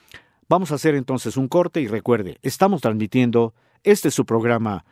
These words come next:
Viva Sin Dolor. Estamos de regreso en este su programa Viva Sin Dolor,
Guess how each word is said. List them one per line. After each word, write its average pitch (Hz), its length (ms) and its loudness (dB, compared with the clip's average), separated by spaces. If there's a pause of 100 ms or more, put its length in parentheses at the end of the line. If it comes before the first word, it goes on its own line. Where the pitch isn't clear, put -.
(180)
Viva 175 560 0
Sin 165 340 -2
Dolor. 120 300 2 (580)
Estamos 196 380 2
de 131 80 4
regreso 131 480 2 (180)
en 123 120 0
este 160 180 -2
su 110 140 -2
programa 110 520 0 (140)
Viva 185 320 0
Sin 113 220 -2
Dolor, 101 340 -4